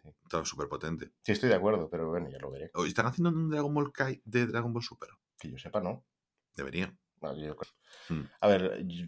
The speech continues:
Speaker 1: la parte de Black Goku me gustó bastante ya,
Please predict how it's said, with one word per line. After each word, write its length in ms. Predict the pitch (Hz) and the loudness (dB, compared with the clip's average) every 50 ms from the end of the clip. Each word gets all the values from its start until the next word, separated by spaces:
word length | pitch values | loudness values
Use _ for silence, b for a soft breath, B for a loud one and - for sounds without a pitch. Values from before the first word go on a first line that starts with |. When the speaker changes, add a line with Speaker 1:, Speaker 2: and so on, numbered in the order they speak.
| - 87 | 0 2
Speaker 1:
la 140 | 90 85 | 2 4
parte 260 | - 98 101 98 107 104 | 4 4 4 4 4 4
de 480 | 101 101 98 98 98 98 98 98 95 92 | 4 6 4 4 4 4 2 2 0 -2
Black 760 | 95 95 95 92 90 - - 58 - - 92 101 98 104 101 | -4 -4 -6 -6 -8 -12 -12 -14 -10 -2 4 6 6 6 6
Goku 260 | 101 110 107 - 135 | 4 2 4 2 2
me 100 | 131 107 | 4 4
gustó 280 | 87 82 - - 87 82 | 2 2 -2 -2 -4 -4
bastante 500 | 80 - - - 107 107 104 104 95 95 | -4 -2 2 2 2 2 2 0 2 4
ya, 280 | 101 110 117 117 123 | 4 6 6 4 4